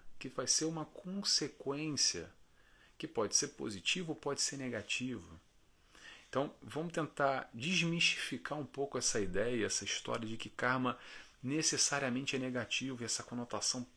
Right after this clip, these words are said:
pesarosa de que karma é muito ruim, e não necessariamente é ruim, porque o karma todos nós, de alguma forma, temos,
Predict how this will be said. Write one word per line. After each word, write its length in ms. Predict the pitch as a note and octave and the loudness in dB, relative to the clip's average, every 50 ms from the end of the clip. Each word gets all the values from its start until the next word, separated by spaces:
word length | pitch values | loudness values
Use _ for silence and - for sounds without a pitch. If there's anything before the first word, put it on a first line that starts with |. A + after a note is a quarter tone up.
| _ - | _ -2
pesarosa 1120 | - B2 B2 A2+ A2+ A#2 G#2 F#2+ F#2 G2 G#2 A2 A2+ A#2 A2+ G2 F#2 F2 F2 E2+ E2 D#2+ - - - - - - - - - - - - | 2 2 4 6 8 8 8 8 10 8 10 10 10 10 10 8 8 2 -2 -4 -4 -6 -8 -10 -20 -20 -20 -20 -20 -18 -18 -20 -18 -14
de 120 | - - | -14 -12
que 200 | - - - G2+ - - - - - - - - | -12 -12 -14 -14 -14 -14 -16 -16 -16 -14 -8 -4
karma 300 | - A2 G#2+ B2 A2 G2+ | 0 0 2 2 0 -2
é 20 | |
muito 320 | F#2+ G2+ A2 A2+ - - G2+ | -2 -4 -4 -6 -8 -8 -8
ruim, 680 | F2 F2+ F#2 A2 B2+ C#3 C#3 C3+ B2+ A#2 G#2+ G2+ F#2 - - - - - - - - - - - | -6 -4 0 0 2 2 2 2 2 2 0 -2 -4 -8 -12 -14 -14 -16 -16 -16 -18 -18 -12 -10
e 40 | |
não 300 | C3 C3 C3+ D3 D#3 D#3+ | -8 -6 -4 -4 -4 -4
necessariamente 840 | D#3+ D3+ C#3+ - - C3 - - C#3 C3+ B2+ A#2+ A2 A2 A#2 - - B2+ | -4 -4 -2 -2 0 0 0 0 0 -2 -2 0 0 -2 -2 -2 -4 -4
é 20 | |
ruim, 540 | - B2 A#2+ G#2+ G2+ G2 G2+ G2+ - - - - - - - - - - - - - - | -4 -6 -4 -2 0 2 4 4 6 4 4 2 -4 -8 -8 -12 -16 -20 -20 -20 -20 -20
porque 220 | - - - - A2+ | -18 -12 -8 -8 -6
o 20 | |
karma 540 | - - - A#2+ A#2 A#2+ B2 B2 B2 A#2 - - - - - | -4 0 4 4 4 4 2 0 0 -2 -4 -10 -16 -16 -10
todos 380 | - C3+ C#3 C#3 C3 A#2+ G2+ G#2 | -6 -6 -4 -4 -6 -6 -6 -4
nós, 460 | A2 G#2 G#2 G2+ F#2+ F#2 - - - | -4 -2 -2 -2 -2 -2 -4 -4 -4
de 100 | G#2+ G#2+ | -2 0
alguma 320 | A2+ A2+ G#2+ G#2+ G#2 G2 F#2 | 0 0 0 0 -4 -4 -6
forma, 380 | - - - A#2 B2+ C3+ C#3 | -8 -6 -4 -4 -4 -4 -6
temos, 720 | C#3 - - C#3 D#3+ E3 C#3 G#2 E2+ - - - - - - | -6 -6 -6 -4 -4 -4 -6 -6 -6 -6 -8 -10 -10 -12 -14